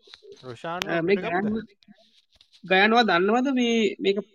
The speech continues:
Speaker 2: කලින් යූස් කරලා තියෙනවද?
Speaker 1: ඔව්, දැන් මම නෑ, මම මොඩරේටර් හින්-, නෙමෙයි හින්දා මට බෑ. මට තාම මොඩරේටර් ඇවිල්ලා නෑ.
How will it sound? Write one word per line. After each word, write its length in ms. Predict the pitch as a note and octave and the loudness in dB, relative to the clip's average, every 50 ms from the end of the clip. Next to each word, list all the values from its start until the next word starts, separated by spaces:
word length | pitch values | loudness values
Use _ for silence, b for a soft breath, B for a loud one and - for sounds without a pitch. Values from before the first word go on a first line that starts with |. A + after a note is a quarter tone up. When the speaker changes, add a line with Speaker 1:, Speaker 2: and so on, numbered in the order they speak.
| _ - - - - - | _ -16 -16 -16 -16 -16
Speaker 2:
කලින් 200 | _ - F3 F#3 | _ -2 0 0
යූස් 200 | F#3+ F#3 F#3 F#3 | 2 2 0 0
කරලා 200 | - G#3+ G#3+ G3+ | 0 -2 -2 0
තියෙනවද? 320 | - G3+ G3+ G#3+ A3 A3+ C4+ | 0 0 0 0 0 0 -2
Speaker 1:
ඔව්, 140 | F#4+ - D3 | -6 -8 -8
දැන් 180 | C#3+ D3 D3+ | -14 -16 -14
මම 240 | C#3+ C3+ C3+ C3+ C3+ | -12 -12 -12 -12 -12
නෑ, 160 | C3 C3 C3 B2+ | -14 -16 -16 -14
මම 200 | B2 B2+ C3+ D3+ | -14 -14 -14 -12
මොඩරේටර් 560 | D3+ C#3+ C3 B2 C3+ C#3+ D3+ D#3 D#3 E3 F3 | -12 -12 -10 -10 -10 -10 -10 -14 -12 -14 -16
හින්-, 240 | F3 F3 F3 F3+ _ | -16 -18 -20 -20 _
නෙමෙයි 380 | D3+ C#3+ C#3 C#3+ D#3+ F3 F3+ F3+ | -20 -20 -18 -16 -16 -16 -16 -16
හින්දා 260 | F#3+ F#3+ F#3+ G3 F#3+ | -18 -16 -16 -16 -14
මට 240 | F3+ E3+ E3 F#3 E3 | -14 -16 -16 -16 -16
බෑ. 140 | E3+ E3+ | -16 -16
මට 240 | E3 D#3 D3 D3 D3+ | -14 -16 -18 -18 -18
තාම 140 | - E3 D#3 | -18 -18 -18
මොඩරේටර් 420 | D3+ C#3+ C#3 C#3+ D3+ D#3 D#3 D#3 | -18 -20 -18 -18 -20 -18 _ -16
ඇවිල්ලා 280 | C#3 C3 C#3+ D3+ E3+ F3 | -16 -16 -18 -18 -18 -18
නෑ. 200 | E3+ D#3+ D#3+ | -16 -18 -18